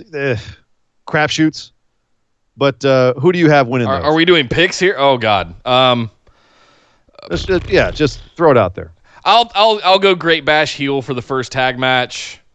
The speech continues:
Speaker 2: um, mainly because of Hanma and Makabe, and then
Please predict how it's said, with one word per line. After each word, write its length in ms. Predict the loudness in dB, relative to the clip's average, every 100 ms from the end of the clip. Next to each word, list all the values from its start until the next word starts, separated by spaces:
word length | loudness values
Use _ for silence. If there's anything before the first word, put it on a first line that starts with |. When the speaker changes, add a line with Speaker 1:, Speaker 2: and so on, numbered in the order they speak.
| _ _ _ _ _ -8
Speaker 2:
um, 640 | -6 -4 -4 -4 -6 -12 _ _ _ _ _ -6
mainly 240 | -4 -2 -4
because 220 | -6 -6
of 60 | -4
Hanma 320 | -2 -2 -4
and 100 | -4
Makabe, 520 | -4 -2 -2 -4 -8 _ _ _ _ _ _ _
and 220 | -10 -6
then 320 | -2 0 -2